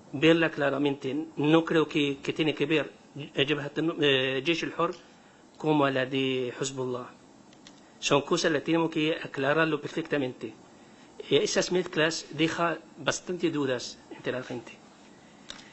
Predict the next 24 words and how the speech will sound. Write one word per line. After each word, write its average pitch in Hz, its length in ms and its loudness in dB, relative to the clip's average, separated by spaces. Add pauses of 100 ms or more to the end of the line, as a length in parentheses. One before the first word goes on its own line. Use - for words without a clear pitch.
(340)
Y 143 40 4
luego, 185 380 6
hablando 165 460 2
de 160 260 2
Shia 160 360 0
y 135 40 -8
Sunna, 127 440 -6 (1120)
eh, 170 140 2
Shia 180 320 4
está 160 280 0
protegida 151 680 -2
y 135 340 -2
respaldada 147 540 -2
por 139 160 -4
Irán. 135 340 -2 (400)
En 139 140 0
cambio, 175 300 2
Sunna 165 440 0
está - 320 -2
protege-, 143 360 -6
están 165 280 0
protegidos 160 720 0 (480)
por 139 140 0
Turquía. 127 500 -8